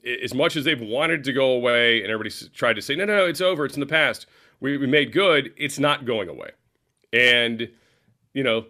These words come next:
this is just a step. We knew this was coming. I mean, this isn't a surprise.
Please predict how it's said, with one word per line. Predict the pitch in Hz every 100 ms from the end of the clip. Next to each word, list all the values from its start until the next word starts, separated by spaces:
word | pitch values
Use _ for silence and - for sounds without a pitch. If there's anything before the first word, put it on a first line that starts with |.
| -
this | 139 160
is |
just | 147 185
a | 170
step. | - 147
We | 151
knew | 139
this | 147 156
was | 208
coming. | - 131 131 139
I |
mean, | 120 120
this | 117
isn't | 127 147
a |
surprise. | 143 147 - 143 113 120 123